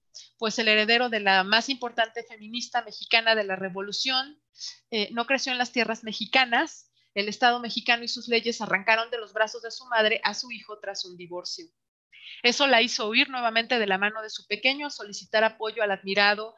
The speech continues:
querido, protegido, financiado en su campaña presidencial y paseado en Cadillac azul, envidioso disfrazado de amigo, o peor aún, de amante, José Vasconcelos.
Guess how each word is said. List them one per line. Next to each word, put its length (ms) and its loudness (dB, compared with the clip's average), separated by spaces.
querido, 420 2
protegido, 640 -4
financiado 640 2
en 60 -8
su 180 -14
campaña 720 2
presidencial 720 4
y 140 -6
paseado 460 2
en 100 -10
Cadillac 540 0
azul, 580 -6
envidioso 720 0
disfrazado 680 -2
de 100 4
amigo, 520 -2
o 160 -6
peor 280 4
aún, 520 -2
de 120 0
amante, 600 0
José 280 -4
Vasconcelos. 840 -6